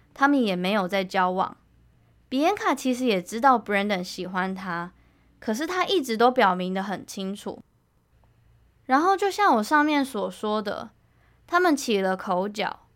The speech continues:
那 Brandon 因为嫉妒加上忍不住的怒火，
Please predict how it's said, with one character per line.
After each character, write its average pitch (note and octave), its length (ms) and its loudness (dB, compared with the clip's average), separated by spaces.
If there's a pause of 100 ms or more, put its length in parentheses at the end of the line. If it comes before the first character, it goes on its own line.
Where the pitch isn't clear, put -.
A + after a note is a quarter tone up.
(760)
那 G4+ 120 4
Brandon D4+ 440 4
因 C4+ 160 0
为 D4 260 2 (180)
嫉 C#4+ 240 0
妒 A3 300 -2
加 A3+ 220 0
上 B3 240 0
忍 G3 200 -4
不 G3+ 140 -6
住 C4 260 -4
的 F#3+ 160 -2
怒 G#3 300 0
火， - 340 -8